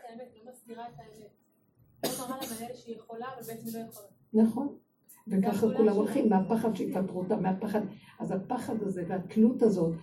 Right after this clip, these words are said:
Speaker 2: שמה יגידו, מה זה, והפחד הזה, השם אומר, "אתה מפחד,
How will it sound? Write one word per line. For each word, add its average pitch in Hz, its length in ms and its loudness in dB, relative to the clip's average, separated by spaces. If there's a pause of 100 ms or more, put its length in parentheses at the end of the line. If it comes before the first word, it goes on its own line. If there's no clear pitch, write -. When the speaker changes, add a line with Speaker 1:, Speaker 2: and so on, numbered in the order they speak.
(140)
Speaker 2:
שמה 185 320 0
יגידו, 190 320 2
מה 170 140 0
זה, 196 340 2
והפחד 208 480 -4
הזה, 262 280 -2 (1600)
השם 196 280 0
אומר, 180 280 0
"אתה 220 180 0
מפחד, 220 500 6